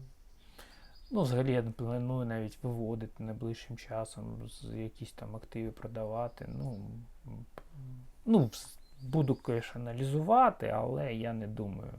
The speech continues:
Можливо, там щось таке дуже класне мені з'явиться і треба буде гроші вивільнити. Ось, приблизно так. Ще хочу вкластися в, ем, боргові папе-, пе-, папіри якісь, е,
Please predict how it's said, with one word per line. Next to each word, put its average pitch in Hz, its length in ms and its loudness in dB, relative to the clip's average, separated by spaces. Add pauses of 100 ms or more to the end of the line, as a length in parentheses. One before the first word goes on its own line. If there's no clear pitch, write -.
Можливо, 120 420 0
там 113 220 -4
щось 113 200 -6
таке - 280 -8
дуже 120 420 -2
класне 113 480 2
мені 113 280 -4
з'явиться 120 500 0
і 104 40 -6
треба 113 360 -6
буде 110 300 -4
гроші 123 400 -4
вивільнити. 110 680 -8 (1500)
Ось, 131 420 6
приблизно 233 560 12
так. 135 340 12
Ще 254 200 8
хочу 220 320 10
вкластися 180 800 12
в, 151 260 8 (1000)
ем, 131 420 -2 (1400)
боргові 156 560 6
папе-, 165 560 -2
пе-, 131 480 4
папіри 202 460 -2
якісь, 185 540 -2
е, 139 360 -4